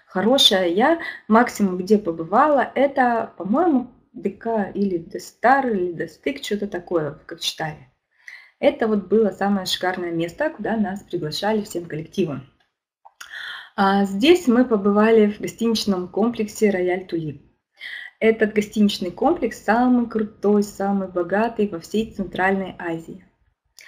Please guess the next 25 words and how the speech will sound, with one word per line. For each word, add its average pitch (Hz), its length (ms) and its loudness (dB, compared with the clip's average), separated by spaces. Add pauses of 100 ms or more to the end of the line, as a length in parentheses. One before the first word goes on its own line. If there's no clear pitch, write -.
(600)
А, 202 300 -2 (380)
там 262 340 8
обстановка 220 800 2
шикарная, 180 640 -2
туда 233 260 6
пригласили 247 640 6
артистов. 214 960 2 (760)
Группа 254 380 6
F 233 280 8
M, 202 300 8
да, 302 200 10
знаете, 262 380 4
такие 196 280 -4
девушки 190 380 2
красивые, 269 460 0
они 220 180 4
тоже 220 300 2
там 180 240 -4
весь 226 360 0
вечер 208 400 2
для 190 160 -2
нас 185 200 -6
песни 208 380 0
пели, 208 460 4
так 180 120 -4